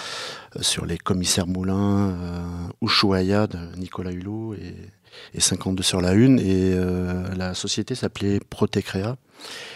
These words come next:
Et je me suis vite, très vite ennuyé parce que j'ai dit, « J'aimerais bien être en haut de, en haut de la société. » Donc, euh, j'ai dit, « Ben, je crée ma société. » Et, et j'ai produit, euh, à ce jour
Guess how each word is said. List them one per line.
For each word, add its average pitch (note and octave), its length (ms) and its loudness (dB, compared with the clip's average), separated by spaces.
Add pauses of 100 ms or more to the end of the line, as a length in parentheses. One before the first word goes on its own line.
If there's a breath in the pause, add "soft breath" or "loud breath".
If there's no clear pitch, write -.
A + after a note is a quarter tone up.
(120)
Et A2 800 4
je G2+ 100 -6
me G#2+ 40 -2
suis - 180 -10
vite, A#2+ 140 -6
très B2+ 140 -2
vite C3 140 -2
ennuyé A#2 240 4
parce D#3 120 0
que A#2+ 80 -6
j'ai G2+ 120 -4
dit, « A#2+ 120 -6
J'aimerais G2+ 220 -2
bien G#2+ 160 0
être A2 200 -2
en G2+ 80 2
haut A2+ 140 4
de, G2 240 2 (720 loud breath)
en G#2 80 0
haut G#2 80 6
de A2 60 4
la G#2+ 60 6
société. » G#2 520 0
Donc, G#2 240 -4
euh, G2+ 80 2
j'ai F#2+ 140 -4
dit, « G#2 100 -8
Ben, F#2 220 -10
je - 100 -6
crée G2 120 -6
ma F#2 100 -2
société. » F#2 420 -6
Et, F2+ 520 -4 (680 loud breath)
et E2 60 -8
j'ai E2+ 140 -4
produit, F2+ 460 -4
euh, F2 460 -6 (200)
à F2+ 40 -8
ce - 160 -4
jour F#2+ 300 -6